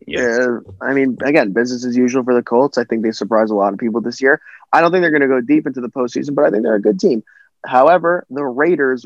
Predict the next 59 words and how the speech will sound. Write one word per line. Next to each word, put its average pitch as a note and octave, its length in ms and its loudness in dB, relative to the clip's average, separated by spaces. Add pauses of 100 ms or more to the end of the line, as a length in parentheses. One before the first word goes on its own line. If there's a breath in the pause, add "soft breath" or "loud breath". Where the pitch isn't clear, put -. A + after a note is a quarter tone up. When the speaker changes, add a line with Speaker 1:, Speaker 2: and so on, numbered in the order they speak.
Speaker 2:
really D3 320 -2
suck, - 540 -6
okay? B2+ 340 -2
The C3 60 0
only C#3+ 180 0
reason C3+ 320 -2
why B2+ 140 0
people A#2+ 260 -6
thought B2 220 2
they B2 80 -2
were A#2 180 0
a A2 40 -6
subpar B2 540 -2
team A#2+ 240 -6
is G#2+ 120 -12
because A2 300 -6
that A2 180 0
they, A2+ 180 0 (160)
they A#2 100 -4
came A2 200 -8
close B2 220 -4
to A2 80 -12
beating A2+ 240 -4
the A2 100 -10
Chiefs, A#2+ 260 -4
and A2 100 -8
they A#2 80 -2
actually A#2 260 -4
did A#2 260 -4
beat A2 160 -8
the - 80 -20
Chiefs F#2+ 320 -8
once, G2 240 -6 (340 loud breath)
and C#3+ 240 4
they C3 60 4
started B2+ 320 4
off A#2 100 2
six B2+ 220 -4
and A#2 80 -8
three, A2 120 -2
but A#2 140 -4
they E3+ 300 4
are B2 300 2
awful. A#2 440 2 (280 soft breath)
They C#3 100 4
shouldn't F3 320 2
even D3 180 0
have C#3 240 2
seven A#2+ 340 0
wins. A#2 220 -4
They've A#2+ 160 -4
squeezed D#3 340 2
out B2+ 140 4
a A#2+ 60 0
Speaker 1:
You A#2+ 60 0
know A#2 80 4
Speaker 2:
couple A2 200 -2
of G2 60 -4
them. G#2 200 -8